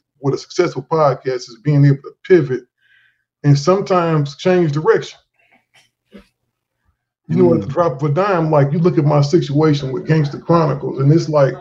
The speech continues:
Speaker 1: that is in no way that I ever want to show the, the kind of, um, for things to play out the way they did, but you have to be, you have to sometimes make decisions that ain't popular.
Speaker 2: It was just audible at the line, and,
Speaker 1: Mm-hmm.
Speaker 2: and you have to cater to your strengths.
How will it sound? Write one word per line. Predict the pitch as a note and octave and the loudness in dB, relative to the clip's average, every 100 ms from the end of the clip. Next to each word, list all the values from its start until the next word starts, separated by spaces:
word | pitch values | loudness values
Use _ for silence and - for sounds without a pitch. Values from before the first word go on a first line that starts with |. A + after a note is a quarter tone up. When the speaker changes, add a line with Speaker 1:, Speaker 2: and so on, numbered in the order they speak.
| - _ _ _ _ D3 | -16 _ _ _ _ 0
Speaker 1:
that | E3+ F#3+ | 0 2
is | F#3 - | -2 -6
in | E3 C#3 | -8 -2
no | E3 G3 G3+ | 2 0 0
way | G3 G3 F3 D3 C#3+ - | 0 0 -2 -6 -8 -2
that | C#3+ | 2
I | D#3 - | 2 2
ever | F3 D3 | -2 -2
want | C3+ E3+ D#3 | 0 0 -2
to | C3+ | -6
show | - F3+ F3 D3 C#3+ - | -4 2 4 2 -2 -6
the, | - | -12
the | - - | -10 -8
kind | - E3+ D3+ | -2 0 2
of, | C#3 | 2
um, | C#3 C3 B2+ B2 - _ _ | 0 -2 -2 -6 -10 _ _
for | - B2 | -8 -6
things | - F#3 E3 | 2 2 2
to | D3 | -2
play | C#3+ E3+ | -4 0
out | E3 D3+ | 2 2
the | B2+ | 0
way | D3+ D#3+ | -2 0
they | D3+ | 0
did, | D3 G#3+ G#3+ G#3 - _ _ _ _ _ _ B2+ | 0 -2 0 -2 -4 _ _ _ _ _ _ 0
but | F#3+ F#3 | 0 0
you | F3+ | -4
have | D#3+ F3+ - | 0 0 0
to | C#3+ | -6
be, | C#3+ D#3 - _ _ | -6 -6 -8 _ _
you | C#3 D#3 | -2 0
have | D3+ G3+ G3 | 4 2 0
to | D#3+ | -6
sometimes | C#3+ F3 C#3+ E3+ D3 C#3 | -6 -6 -4 -2 -2 0
make | D#3+ D#3+ | 0 0
decisions | C#3+ - F3+ D3+ C3 C3 | -6 0 2 2 0 -2
that | C#3+ | 0
ain't | C#3 | 0
popular. | - F2+ - - _ _ _ _ _ _ _ _ | 0 -2 -4 -16 _ _ _ _ _ _ _ _
Speaker 2:
It | C4+ G#3+ | -2 0
was | G#3 | 0
just | G3+ A3 D#3 | 0 0 2
audible | F#3 A#3 G3 F3 F#3 | 2 2 2 2 0
at | D#3+ | 0
the | D#3+ | 0
line, | F#3+ A#3 D#3 A2+ | 0 0 -2 -2
and, | C3 D#3+ D3+ | 0 0 2
Speaker 1:
Mm-hmm. | C3 | 2
Speaker 2:
and | D3+ D3+ | 2 2
you | E3 | 2
have | F3 D#3+ | 0 -2
to | D3 | -6
cater | - E3 D#3 | -2 0 0
to | C#3 | -2
your | D3+ C3+ | -2 -2
strengths. | C3 - G#3+ - | -4 -4 -4 -6